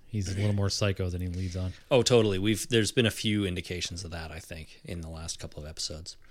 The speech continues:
Speaker 1: Join us. We'll, uh, we'll treat you good. Uh, you got, you know, you'll be happy over there.
Speaker 2: Everything's fine. We got food. Everything's good there.
Speaker 1: We, we rape people. How could that be bad?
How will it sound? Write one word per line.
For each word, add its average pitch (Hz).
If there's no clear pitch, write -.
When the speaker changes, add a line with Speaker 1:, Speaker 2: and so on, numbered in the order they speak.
Speaker 1:
Join 175
us. 196
We'll, 139
uh, 160
we'll 156
treat 165
you -
good. 156
Uh, 107
you 143
got, 151
you 131
know, 175
you'll 156
be 156
happy 165
over 85
there. 85
Speaker 2:
Everything's 143
fine. 151
We 98
got 123
food. 143
Everything's 107
good 64
there. 104
Speaker 1:
We, 247
we 240
rape 262
people. 95
How -
could -
that 294
be 285
bad? 277